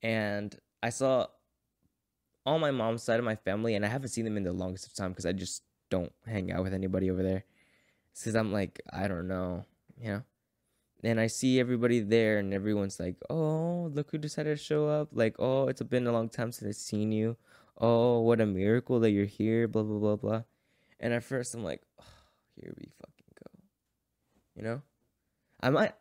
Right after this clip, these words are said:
by the way, I might offend a <laughs> lot of people in this podcast. And just know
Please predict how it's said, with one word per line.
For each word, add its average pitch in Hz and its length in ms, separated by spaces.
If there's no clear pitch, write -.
by 127 160
the 147 60
way, 110 280
I 107 120
might 107 280
offend 117 440
a - 80
<laughs> 117 60
lot 123 260
of 127 100
people 113 300
in 110 80
this 104 160
podcast. 110 680
And 127 120
just - 200
know 143 360